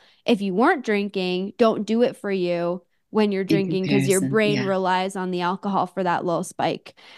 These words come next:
Speaker 2: Yeah.
Speaker 1: Um, so even I think it's helpful if you're finding early sobriety just boring and dull to just decide, like, "Okay, my brain's healing. I'm just gonna
Speaker 2: Yeah.
Speaker 1: wait out this phase, and I'm gonna look forward to the day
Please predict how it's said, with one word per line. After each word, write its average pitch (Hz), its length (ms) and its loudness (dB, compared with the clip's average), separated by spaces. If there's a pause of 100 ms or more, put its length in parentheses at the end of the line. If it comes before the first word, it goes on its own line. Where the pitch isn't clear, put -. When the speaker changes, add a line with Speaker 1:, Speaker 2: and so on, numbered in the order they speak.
(100)
Speaker 2:
Yeah. 139 220 0
Speaker 1:
Um, 185 460 0 (540)
so 226 160 4
even 214 240 0
I 214 100 0
think 214 200 -4
it's 202 140 -6
helpful 196 440 0
if 185 120 -6
you're 190 120 -2
finding 180 760 -4 (240)
early 196 340 4
sobriety 180 600 -2
just 170 200 -10 (120)
boring 180 500 0
and 165 180 -4
dull 175 380 2
to 185 100 -10
just 170 220 -8
decide, 170 420 -2
like, 170 180 -2
"Okay, 180 220 -4
my 175 140 -2
brain's 170 380 -2
healing. 170 500 -4
I'm 190 100 -2
just - 200 -8
gonna 190 300 2
Speaker 2:
Yeah. 151 160 -6 (200)
Speaker 1:
wait 190 300 4
out 175 300 0
this 190 200 -2
phase, 180 420 0
and 196 120 -4
I'm 185 120 -2
gonna 185 240 0
look 180 220 -2
forward 190 580 0
to 190 120 -4
the 180 120 -2
day 170 480 -2